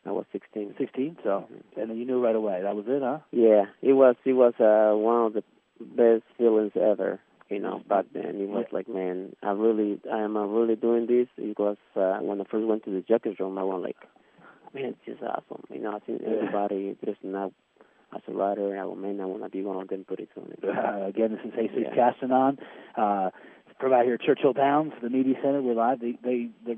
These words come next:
Speaker 2: first race is, uh, not far away. They do a two forty-five post, as I talked about earlier today. Uh, I wanna let you know this is brought to you by Nick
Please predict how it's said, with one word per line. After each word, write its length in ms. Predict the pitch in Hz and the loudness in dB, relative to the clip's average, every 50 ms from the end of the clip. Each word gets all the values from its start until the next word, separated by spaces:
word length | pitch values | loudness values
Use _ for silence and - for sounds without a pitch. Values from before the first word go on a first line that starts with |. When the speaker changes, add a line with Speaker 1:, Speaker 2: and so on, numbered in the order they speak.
| 110 - | -8 -4
Speaker 2:
first 240 | - 180 190 - - | -2 -2 -2 -2 -2
race 200 | 131 156 185 180 - | -4 -4 -4 -4 -6
is, 140 | 127 117 104 - | -10 -10 -8 -6
uh, 120 | 120 113 | -6 -6
not 260 | 110 110 139 160 - - | -4 -4 -4 -4 -4 -6
far 140 | - 143 143 | -4 0 0
away. 240 | 135 117 117 123 131 | 0 2 0 0 -2
They 120 | 120 113 | -4 -6
do 120 | 107 110 113 | -6 -6 -6
a 40 | 107 | -8
two 180 | - - 123 | -8 -10 -12
forty-five 500 | - - 117 110 123 - - - - - | -12 -10 -12 -12 -8 -4 -2 -2 -2 -2
post, 240 | - - 113 110 - | -4 -6 -8 -6 -8
as 100 | - - - | -10 -10 -10
I 80 | 92 | -10
talked 260 | 87 - - 104 - - | -8 -8 -8 -8 -8 -6
about 200 | 101 98 95 92 | -4 -4 -4 -4
earlier 340 | 101 107 104 98 92 92 98 | -4 -6 -6 -8 -8 -10 -10
today. 340 | - - 98 92 92 104 107 _ _ _ _ _ _ _ _ _ _ _ _ _ - - - - | -12 -12 -8 -6 -6 -6 -8 _ _ _ _ _ _ _ _ _ _ _ _ _ -20 -16 -12 -10
Uh, 40 | 117 | -8
I 80 | 110 120 | -6 -4
wanna 140 | 131 135 | 0 2
let 180 | 131 131 - - | 2 2 0 0
you 40 | 120 | -4
know 120 | 120 113 | -8 -6
this 160 | 104 110 110 - | -6 -8 -10 -10
is 80 | 113 | -8
brought 200 | 101 110 101 98 | -4 -4 -4 -4
to 60 | - - | -4 -6
you 60 | 110 | -4
by 160 | 101 104 98 | -2 -2 -2
Nick 180 | 98 98 104 | -2 -4 -8